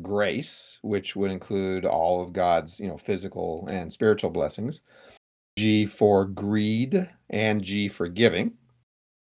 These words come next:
E for thankfulness, which is kind of all embedded in this concept of being good stewards. And since we mentioned our bodies and being wise stewards with our bodies, D for drinking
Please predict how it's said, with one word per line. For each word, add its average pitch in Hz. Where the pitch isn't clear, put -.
E 175
for 120
thankfulness, 175
which 98
is 90
kind 98
of 87
all 104
embedded 92
in 87
this 82
concept 90
of 87
being 87
good 82
stewards. 127
And 110
since 123
we 113
mentioned 113
our 95
bodies 120
and 95
being 98
wise 95
stewards 95
with 90
our 92
bodies, 110
D 120
for 120
drinking 131